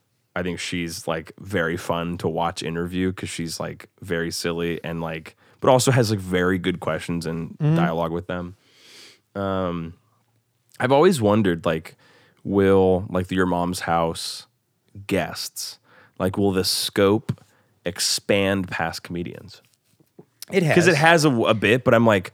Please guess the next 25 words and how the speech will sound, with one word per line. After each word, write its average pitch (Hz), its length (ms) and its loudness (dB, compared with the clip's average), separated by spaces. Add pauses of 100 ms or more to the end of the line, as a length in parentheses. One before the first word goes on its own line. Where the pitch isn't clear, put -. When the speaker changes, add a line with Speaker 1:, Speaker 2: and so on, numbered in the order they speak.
Speaker 2:
They've 156 140 2
had 170 180 4
musicians 135 540 4
Speaker 1:
when, 202 100 2
Speaker 2:
and 101 80 -4
doctors 107 460 -2
and 123 60 2
Speaker 1:
when, 156 380 4
Speaker 2:
stuff. - 160 -12
Speaker 1:
'cause 147 120 2
I 127 80 4
saw, 123 340 4
um, 92 440 2
God, - 180 -6
what's 98 160 -4
his 92 160 -4
name? 85 380 -4 (560)
Um, 80 640 -2 (360)
the 87 80 -8
musician 92 460 -2
who 85 60 -4
does, 85 200 -4
like, 78 140 -10
really 82 180 -6
funny 80 540 -8